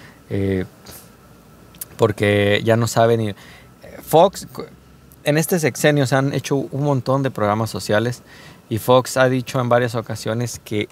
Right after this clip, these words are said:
él fue el que inició los programas sociales. Fíjense la locura. Él es el que inició los pro-, a él le debemos esos programas <laughs> sociales. Pero resulta que esos programas sociales que según él inventó se acabaron, dice.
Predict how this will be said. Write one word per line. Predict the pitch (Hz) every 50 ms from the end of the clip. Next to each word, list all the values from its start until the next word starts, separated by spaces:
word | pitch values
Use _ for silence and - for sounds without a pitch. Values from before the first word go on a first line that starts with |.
| -
él | - 139 160 170 151
fue | 127 - - 151 156
el | 151 131
que | - 127
inició | 117 110 107 - - 123
los | 120 120 110
programas | - - 101 101 104 107 101
sociales. | - - - - - - - -
Fíjense | - 117 127 120 107 104 98
la | 101 98
locura. | 98 98 - - 117 104 98 - - - - - - - - - - - - - - -
Él | - 127 147 160
es | 151 135 -
el | 135 120
que | 113 123
inició | 107 110 101 - 120 120
los | 120 110
pro-, | - - 113 - -
a | 117 123
él | 135 147
le | 156
debemos | 135 135 120 117 127 143 156 139 117 -
esos | 120 113 - 127 117
programas | - 107 110 107 107 113 117 -
<laughs> | 151
sociales. | 135 117 - - - 120 - - - 123 - - - - - _ - - - - - - - - - - - - - - -
Pero | - 131 127 131 135 139
resulta | 135 135 117 147 147 139 156
que | - -
esos | 151 143 160
programas | 147 - 123 120 120 127 135 139
sociales | 127 117 - 127 123 131 123
que | - - 110
según | - 104 101 113 120
él | 123 127 131
inventó | 127 120 117 113 110 - 120 127
se | 120 - 113
acabaron, | 98 - - 92 104 104 107 101 90 92
dice. | 98 95 - - -